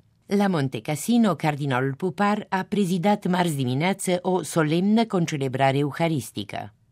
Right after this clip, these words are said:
În cursul după-amiezii, în mica localitate, a avut loc o procesiune în onoarea Sfântului Benedict, după care abatele episcop Bernardo Donorio a binecuvântat cu relicva Sfântului Europa.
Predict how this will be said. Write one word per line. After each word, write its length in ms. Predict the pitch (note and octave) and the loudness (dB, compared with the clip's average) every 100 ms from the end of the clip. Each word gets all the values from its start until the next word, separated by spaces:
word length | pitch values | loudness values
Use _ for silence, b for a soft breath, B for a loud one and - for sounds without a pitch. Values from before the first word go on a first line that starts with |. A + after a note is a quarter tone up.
| _ | _
În 200 | - A3+ | 4 4
cursul 420 | A#3 C#4+ - F3+ | 4 -2 0 0
după-amiezii, 800 | C#3+ B2+ B2+ D3+ G3 G#3 E3+ G3+ | 0 -2 -2 0 2 2 2 0
în 180 | D#3 C#3+ | 0 0
mica 280 | D3+ C3 B2+ | 0 0 -2
localitate, 840 | B2 B2+ C3 C3+ F#3+ G3+ G3+ D#3 D#3+ | -2 -2 -2 -2 0 0 0 -2 0
a 120 | F#3 | 0
avut 260 | E3+ F3+ | 0 -2
loc 200 | D#3+ D#3 | -2 -2
o 40 | D3 | -4
procesiune 840 | - D3 D3+ C#3 F#3+ F#3 F3+ E3+ | -4 -6 -6 -6 -2 0 0 0
în 220 | F#3 F3+ E3 | 2 0 2
onoarea 460 | E3+ E3+ G#3+ G3 | 4 4 4 2
Sfântului 540 | D#3 - G#3 G3+ G3 F3+ | 0 0 0 2 0 0
Benedict, 580 | F#3+ G3 D3 G#2+ - - _ _ | 0 -2 -4 -8 -12 -20 _ _
după 320 | E3 A3 F#3 | 0 2 4
care 440 | C3 B2+ A#2+ C#3 F#3+ | 2 2 2 -2 0
abatele 500 | D#3+ D3 C#3+ C3 A#2+ | 0 2 0 0 -2
episcop 540 | B2 C3+ - - C3 | -2 -4 -4 -4 -2
Bernardo 680 | C#3+ D3+ B2+ D3+ C#3 B2 B2 | 0 0 2 4 4 2 -2
Donorio 680 | A#2 B2+ D#3+ F3 F#3 F#3 F#3 | -2 0 2 2 0 -2 0
a 140 | - G3+ | 0 0
binecuvântat 920 | F#3 G3+ G3 F#3+ F#3 F3+ G#3 A3 - | 2 0 0 0 0 0 -2 -2 -6
cu 100 | E3 | -2
relicva 480 | D#3 C#3+ D3 A2+ B2+ | -2 -2 -4 -2 -4
Sfântului 680 | - A3 A3 G#3+ G3+ G#3 G#3 | 0 0 2 0 0 0 0
Europa. 640 | A3+ F#3 A#2+ G#2 G#2+ - | 0 0 0 -2 -4 -6